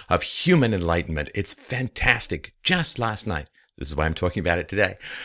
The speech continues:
just last night, we blew past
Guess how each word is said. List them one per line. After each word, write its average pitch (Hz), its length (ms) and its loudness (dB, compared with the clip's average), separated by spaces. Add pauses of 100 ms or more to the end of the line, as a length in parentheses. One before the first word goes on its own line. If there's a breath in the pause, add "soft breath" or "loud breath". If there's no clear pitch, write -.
(200 loud breath)
just - 340 6
last 147 240 4
night, 117 260 0
we 98 140 4
blew 135 380 6
past - 560 2